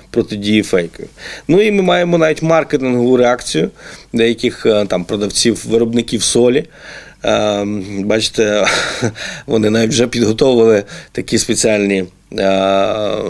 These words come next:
сумки для тих, хто, е, піддаючись паніці і запровадження воєнного стану, кидається в продмаги для того, щоб скупити сіль і сірники. І тут написано, там, «Гриби,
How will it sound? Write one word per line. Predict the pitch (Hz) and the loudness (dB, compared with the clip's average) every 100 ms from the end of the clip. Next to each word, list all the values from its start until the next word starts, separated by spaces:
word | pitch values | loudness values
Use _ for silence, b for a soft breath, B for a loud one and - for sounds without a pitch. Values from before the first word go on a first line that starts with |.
| 98 | -2
сумки | - 139 123 113 - | 2 4 2 2 -2
для | 80 110 | 0 -2
тих, | 101 127 135 123 | -2 -2 -2 -2
хто, | - - 110 110 107 104 | -12 -2 2 4 2 0
е, | - 101 104 104 104 104 107 - | -2 -2 -2 0 -2 -2 -4 -6
піддаючись | - 107 110 104 113 110 | -6 -2 -2 -2 -4 -4
паніці | 110 110 110 117 - - B B B B - | -2 0 0 0 0 -2 B B B B -4
і | 92 92 95 | 0 2 2
запровадження | 95 95 104 104 98 98 101 | 0 0 0 2 2 0 0
воєнного | 98 104 104 104 | 2 2 2 0
стану, | 98 - 175 185 151 | 0 0 0 0 0
кидається | - 120 135 139 - | 0 0 0 0 0
в | 123 - | -4 0
продмаги | 123 98 110 131 135 127 | 0 2 2 2 2 0
для | 113 | 0
того, | 101 120 120 | 0 2 2
щоб | 110 104 | 0 -2
скупити | 104 - - 107 98 98 | -2 -4 0 0 0 -2
сіль | - 110 107 117 B B B | 0 0 2 0 B B B
і | 95 | -4
сірники. | 92 110 92 107 - 80 - - | 0 0 0 -2 -4 -6 -8 -10
І | - | -2
тут | 151 151 | -2 0
написано, | 104 92 120 110 98 | -2 0 0 0 -2
там, | 92 92 92 | 0 0 2
«Гриби, | 101 135 131 123 101 | 2 2 4 4 2